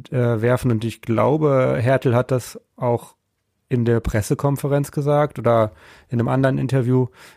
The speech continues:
in der letzten Saison wäre dieses Ding reingegangen. Oder war es Matze Heidrich im, in der Mixzone? Ich weiß nicht, aber das, in der letzten Saison wäre das Ding wahrscheinlich reingegangen und wir hätten das verloren. Ähm, aber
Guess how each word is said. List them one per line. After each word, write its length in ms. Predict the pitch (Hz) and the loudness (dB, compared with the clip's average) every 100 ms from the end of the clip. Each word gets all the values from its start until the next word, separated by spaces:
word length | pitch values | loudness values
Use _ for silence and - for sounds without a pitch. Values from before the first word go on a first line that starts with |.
| - | -2
in 120 | 120 | 2
der 100 | 120 | 2
letzten 320 | 127 - 135 | 2 0 0
Saison 240 | 117 123 | 2 2
wäre 140 | 120 117 | 2 2
dieses 320 | 120 117 113 | 2 -2 -2
Ding 180 | 131 110 | -2 0
reingegangen. 720 | 110 117 135 139 143 170 190 _ _ _ _ - | 2 2 2 2 2 0 -4 _ _ _ _ -2
Oder 180 | 110 | 0
war 80 | 110 | 2
es 100 | 110 | 0
Matze 300 | 120 113 123 | 0 -2 -2
Heidrich 300 | 113 123 110 | 0 0 0
im, 240 | 113 110 127 | 0 0 0
in 180 | 110 | -2
der 260 | 107 113 110 - | 0 0 -2 -6
Mixzone? 520 | 160 123 - - 131 | -8 -8 -6 -2 0
Ich 80 | 110 | 0
weiß 140 | 113 117 | 0 2
nicht, 60 | |
aber 100 | 113 | 2
das, 240 | 113 - - | 0 -2 -10
in 140 | 165 | -2
der 100 | 123 | 0
letzten 240 | 135 - | 2 2
Saison 140 | 123 120 | 0 2
wäre 100 | 120 | 0
das 140 | 110 | 0
Ding 180 | 131 123 | 0 0
wahrscheinlich 380 | 117 - 117 110 | 0 0 -2 0
reingegangen 380 | 120 127 123 113 | 0 0 0 -2
und 60 | |
wir 60 | 127 | -4
hätten 140 | - | -4
das 140 | 120 - | -6 -4
verloren. 440 | 123 117 139 147 - - - - - - _ - | -2 0 0 0 -6 -20 -20 -20 -20 -20 _ -2
Ähm, 400 | 120 117 117 120 | 0 2 0 -2
aber 360 | 123 120 123 | 0 0 0